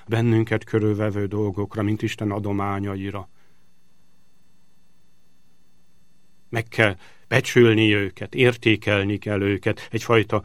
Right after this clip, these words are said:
csodálattal kell hozzájuk viszonyulni, ami oda vezet, hogy ugyan használjuk őket,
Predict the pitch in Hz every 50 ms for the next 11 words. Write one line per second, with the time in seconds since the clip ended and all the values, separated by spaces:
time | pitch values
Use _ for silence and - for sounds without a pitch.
0 | - - - - 127 127 123 120 117 113 107 107 104 - - - - 107 101 -
1 | - 107 104 92 98 107 104 92 107 101 98 98 98 98 - - 113 110 - -
2 | 117 110 107 104 104 101 98 95 101 98 95 - - - - - - - 117 107
3 | 110 107 104 107 107 101 90 95 104 104 92 104 101 95 - - - - 98 90
4 | - - - - - 107 107 113 98 117 139 135 - - 120 107 107 104 101 101
5 | - - 107 101 98 95 - - 92 - - - -